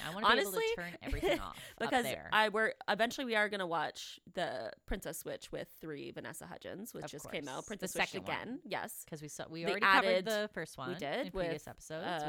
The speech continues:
Speaker 1: with Devin Henderson.
Speaker 2: with Devin Henderson. So we're gonna, uh, watch the third Hudgens, but I was like, "Today I'm not ready."
Speaker 1: No.
Speaker 2: I wasn't ready yet.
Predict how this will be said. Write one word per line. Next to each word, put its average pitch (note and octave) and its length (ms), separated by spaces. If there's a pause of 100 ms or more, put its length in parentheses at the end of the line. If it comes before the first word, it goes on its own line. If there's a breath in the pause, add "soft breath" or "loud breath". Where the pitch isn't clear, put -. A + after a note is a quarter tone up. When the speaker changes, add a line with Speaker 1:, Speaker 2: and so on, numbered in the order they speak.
Speaker 1:
with C#3 80
Devin C3 220
Henderson. F#3+ 100
Speaker 2:
with E3 140
Devin E3 180
Henderson. E3 460 (400 loud breath)
So G#3+ 200
we're G3 120
gonna, G#3+ 320 (140)
uh, - 20 (320)
watch F#3+ 460
the F3 80
third F#3 260
Hudgens, E3+ 280
but E3+ 80
I E3 80
was D#3+ 120
like, E3+ 160
"Today G#3+ 240
I'm A#3+ 80
not C4 180
ready." F2 380 (280)
Speaker 1:
No. B2+ 180 (160)
Speaker 2:
I G3 100
wasn't G#3 260
ready C#3+ 220
yet. F2+ 260